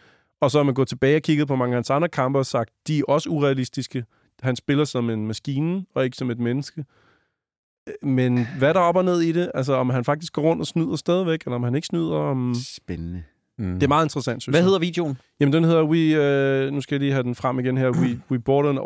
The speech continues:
Speaker 1: adult toy, eller sådan noget. We used an adult toy to beat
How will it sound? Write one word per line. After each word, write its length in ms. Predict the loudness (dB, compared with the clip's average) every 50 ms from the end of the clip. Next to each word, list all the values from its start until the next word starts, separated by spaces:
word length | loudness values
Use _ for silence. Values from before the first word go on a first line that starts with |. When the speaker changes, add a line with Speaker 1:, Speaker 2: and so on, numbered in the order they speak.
| -8 -4
Speaker 1:
adult 320 | -2 -2 0 0 0 -2 -2
toy, 220 | -2 -2 0 2 2
eller 160 | 2 0 -2
sådan 120 | -4 -6 -6 -4
noget. 220 | -2 -2 0 0 2
We 60 | 2 2
used 160 | 0 -2 -6 -8 -4
an 240 | -2 0 0 -2 -2 -4 _
adult 340 | -2 0 0 0 -2 -4 -4
toy 320 | -2 0 2 2 2 0 -2 -4 _ _ _ _
to 120 | -4 -4 -4
beat 340 | -2 -2 -2 -2 -2 -6